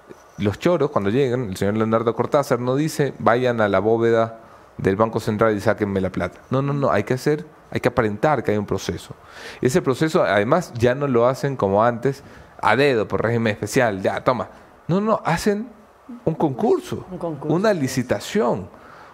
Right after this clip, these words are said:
Speaker 1: O sea, hay empresas honorables que se presentan para pujar a ver cuál pone la oferta más barata,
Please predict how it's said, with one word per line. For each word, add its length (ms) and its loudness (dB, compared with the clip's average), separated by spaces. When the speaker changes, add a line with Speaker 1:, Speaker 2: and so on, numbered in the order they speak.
Speaker 1:
O 100 -2
sea, 300 2
hay 220 2
empresas 540 0
honorables 680 2
que 100 0
se 120 -2
presentan 680 0
para 200 4
pujar 500 2
a 80 4
ver 200 2
cuál 240 0
pone 320 0
la 60 4
oferta 360 0
más 140 0
barata, 500 2